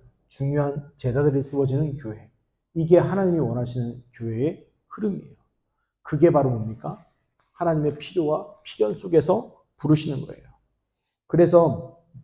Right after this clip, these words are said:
중요한 게, 아, 그러면 이게 하나님이 원하지 않는, 하나님 필요하지 않는, 하나님이 원하시는 교회였다면 세 번째로, 오늘 거기까지만 하겠습니다. 하나님이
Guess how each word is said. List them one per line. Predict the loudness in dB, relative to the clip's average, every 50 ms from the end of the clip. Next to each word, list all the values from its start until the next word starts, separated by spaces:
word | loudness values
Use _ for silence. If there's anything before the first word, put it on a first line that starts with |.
| _ _ _ _ _ _ _ _ _ -20 -20 -20 _
중요한 | 0 4 4 6 6 6 6
게, | 6 6 6 6 4 -2 -8 -14 -18 -20 _ _ _ _ _ _ _ _ -8
아, | -8 -6 -6 -8 -10 -12 -16 -20 -20 _ _ _ _ _ _ _ _ _ _ _ _ _
그러면 | _ 2 4 4 4
이게 | 6 6 6 6 6 2 -2 -10 -18 _ _ _
하나님이 | -2 2 4 6 6 6 6
원하지 | 4 6 6 6 4 4 2
않는, | 2 2 2 2 0 0 -4 -8 -14 -20 _ _ _ _ _ _ _ _ _ _ _ _ _ _
하나님 | -6 -4 -4 -4
필요하지 | 0 4 6 6 6 6 4
않는, | 0 0 -2 -2 -4 -6 -10 -18 -10 -2
하나님이 | 2 4 4 4 4
원하시는 | 6 6 4 4 4 4 4 4
교회였다면 | 4 4 4 2 0 0 0 -2 -2 -4 -6 -12 -18 _ _ _ _ _
세 | _ 4 6
번째로, | 6 8 8 10 10 10 8 6 2 -6 -14 -20 -20 _ _ _ _ _ _ _ _ _ _ -2
오늘 | 0 0 2 4
거기까지만 | 4 4 6 6 6 6 6 4
하겠습니다. | 2 2 0 -2 -4 0 0 0 0 0 -4 -12 _ _ _ _ _ _ _ _ _ _
하나님이 | -2 4 6 8 8 8 6 6 6 6 6 4 0 -8